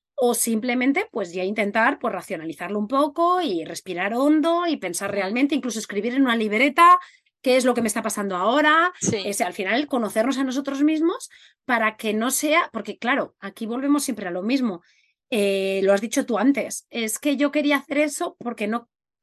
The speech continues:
Speaker 1: pero, porque si yo tenía un niño y luego no podía hacerlo, yo no quería culparle, ¿no? Claro, es que ese es el problema un poco que hay en muchas bocas de la gente,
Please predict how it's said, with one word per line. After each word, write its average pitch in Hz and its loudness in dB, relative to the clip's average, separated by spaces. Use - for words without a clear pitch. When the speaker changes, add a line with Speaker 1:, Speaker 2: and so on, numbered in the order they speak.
Speaker 1:
pero, 208 -8
porque 226 -10
si 208 -8
yo 269 -4
tenía 330 2
un 214 0
niño 175 -8
y 233 -2
luego 294 0
no 392 2
podía 285 2
hacerlo, 285 -6
yo 247 2
no 320 4
quería 277 0
culparle, 214 -4
¿no? 208 -8
Claro, 311 2
es 233 -4
que 311 -2
ese 277 0
es 320 -2
el 359 0
problema 269 2
un 220 -2
poco 202 0
que 196 -4
hay 180 -2
en 226 2
muchas 233 -2
bocas 214 -4
de 208 -2
la 185 -4
gente, 285 2